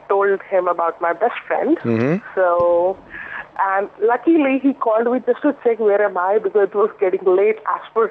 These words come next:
Speaker 1: him. It was nine o'clock.
Speaker 2: Mm-hmm.
Speaker 1: So he asked me, "Where are you? It's been late. You didn't reach home yet." We thought we had a plan. We were supposed to eat ice cream outside. <laughs>
Speaker 2: <laughs>
Speaker 1: Okay, we had a plan. So I told him that I'm with him. So he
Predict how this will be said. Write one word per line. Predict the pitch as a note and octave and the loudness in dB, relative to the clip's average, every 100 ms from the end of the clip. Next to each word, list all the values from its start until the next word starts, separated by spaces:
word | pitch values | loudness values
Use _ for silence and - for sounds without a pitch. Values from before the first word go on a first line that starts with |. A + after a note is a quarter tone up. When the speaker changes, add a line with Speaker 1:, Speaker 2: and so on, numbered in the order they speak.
| F#3+ | 0
Speaker 1:
him. | F3 G#3 | 0 0
It | - F#3+ | 0 -2
was | G3 - - G3 | -2 -10 -6 -4
nine | F3 F#3 | -2 0
o'clock. | F3 D#3 E3 - - | 0 -2 -2 -6 -6
Speaker 2:
Mm-hmm. | A2 A#2+ F3 | -2 -2 -2
Speaker 1:
So | - A#3+ | 0 2
he | A#3+ | 0
asked | A#3+ - | -2 0
me, | A3+ G#3 F#3 | 0 2 2
"Where | G3+ B3 | 2 2
are | C#4+ | 2
you? | B3+ F#3 | 2 2
It's | - - | 0 0
been | F#3+ F#3 | 2 2
late. | G#3+ A3 | 0 0
You | G3 | 0
didn't | F#3+ G3+ | 0 -4
reach | G#3 - | -4 -2
home | C4+ C#4+ F#3+ F#3+ | 0 0 -4 -2
yet." | F3 F3 - - - - - | 0 -2 -8 -20 -18 -16 -6
We | F#3 G3 - | -2 -2 -4
thought | A#3+ A3+ G#3 | -4 -2 -4
we | G#3 | -2
had | G3 G3 | 0 -2
a | G3 F#3 | -2 -2
plan. | F#3+ A3 G#3+ G3 | 0 0 0 -2
We | F#3 | 0
were | G3 - | -2 -4
supposed | - A#3 - | -4 -4 -2
to | B3+ | 0
eat | B3 | 0
ice | C4+ | 0
cream | D4+ C#4+ | 0 0
outside. | A#3+ B3 G#3+ B3+ - - | -2 -2 -2 -4 -8 -8
<laughs> | C#3+ | -6
Speaker 2:
<laughs> | E3 G#3 | -2 0
Speaker 1:
Okay, | A#3 - F3+ G#3 A3+ | -2 0 0 0 0
we | G3+ | 0
had | A3 G3+ | -2 -2
a | - | -2
plan. | D#3+ F#3 C4 - A#4+ G#4+ - | 0 -2 -4 -6 -4 -6 -6
So | A#3 G3+ F#3+ F#3 | -2 0 0 0
I | G#3+ C#4 | -2 0
told | C#4 A3 | 0 0
him | G3 G3+ | 0 0
that | G3 | 2
I'm | F#3 F#3+ F#3 | 0 0 -2
with | F#3+ A#3 | 0 0
him. | G#3 G#3+ D#4+ - - - - - - | 0 -2 -6 -18 -20 -20 -20 -14 -2
So | G#3 G#3+ | 0 2
he | A3 | 2